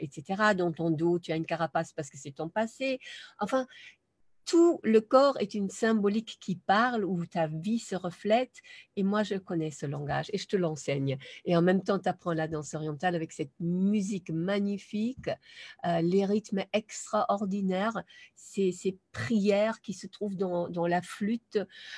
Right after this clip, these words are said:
euh, ou, ou les, la puissance dans les percussions. On pourrait en parler pendant des heures. Si tu aimes déjà la danse orientale, tu sa-, tu sais parfaitement de quoi je parle. C'est une, une passion que je dis toujours, attention, c'est contagieux. Et attention,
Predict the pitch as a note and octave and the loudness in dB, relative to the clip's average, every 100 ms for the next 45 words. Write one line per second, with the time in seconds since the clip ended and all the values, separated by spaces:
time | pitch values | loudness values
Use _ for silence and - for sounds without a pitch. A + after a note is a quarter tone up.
0 | - F3+ F3+ E3+ G3 F#3 F#3+ F3+ E3 D#3+ | -8 0 0 2 0 0 0 2 4 4
1 | D#3+ D3+ D#3+ D#3 - - G#3 - G3+ G3+ | 4 2 0 -2 -4 -4 -4 -2 -2 -2
2 | G#3 F#3+ F3+ F3 F#3 - - - F#3 F#3+ | -2 -2 -2 -2 -6 -6 -12 -4 -2 -2
3 | - - - F3 G#3 A#3 G#3+ F#3+ F3+ F#3+ | -4 -12 -6 -6 -2 4 4 4 -2 0
4 | G3 G3 F#3 F#3 F3+ F3 E3 F3+ A3+ - | 0 0 0 0 2 0 2 2 0 -4
5 | F3 - - G#3+ A#3+ A3 G3+ F#3 F3 F3 | -10 -6 2 4 6 4 4 2 2 0
6 | F3+ F3+ E3+ E3 F3+ E3+ - - - - | -2 -2 0 2 2 0 -2 -18 -16 -8
7 | F3+ F3 - - F#3 - E3+ - A3 - | -2 0 0 -4 -10 -6 -4 4 2 4
8 | G3 F#3+ F3+ F3 - F3 E3+ - E3 A3+ | -2 0 -2 -2 2 2 2 -2 -2 -2
9 | G#3 - E3 D#3+ D3+ - - _ - E3+ | -4 -8 -6 -6 -6 -16 -20 _ -2 -2
10 | - G3+ G3 - F#3+ F#3 F3+ - D#3+ D#3+ | 4 4 4 0 2 4 2 0 -4 -4
11 | F#3 F#3+ E3+ E3 D#3+ D#3+ F#3+ F#3+ - - | -4 -2 2 2 2 -2 -2 -4 -4 -2
12 | F#3+ F3 F3 D#3+ F3+ G3+ - - - F3 | 0 2 2 4 4 4 -4 -12 2 6
13 | F#3+ G3 F3+ - F#3 G3 G#3 | 6 4 0 0 2 2 0